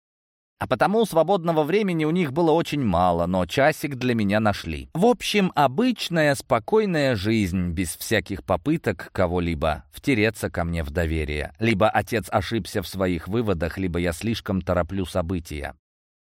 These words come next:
Хотя нет, один человек всё же явно пытался наладить со мной дружеские отношения, вот только вряд ли это было то, о чём предупреждал меня отец, так как это был Разумовский, которого, похоже,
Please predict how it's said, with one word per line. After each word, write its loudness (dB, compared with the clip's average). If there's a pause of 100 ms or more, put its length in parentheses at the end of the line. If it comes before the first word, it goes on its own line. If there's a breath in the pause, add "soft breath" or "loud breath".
(200)
Хотя 2
нет, 2
один 2
человек 2
всё 0
же 2
явно 4
пытался 2
наладить 4
со 2
мной 0
дружеские 0
отношения, 0
вот -2
только -2
вряд 0
ли 0
это -2
было -2
то, 0
о -2
чём -4
предупреждал -2
меня 0
отец, -2
так -2
как -4
это -2
был 0
Разумовский, 0
которого, -2
похоже, -2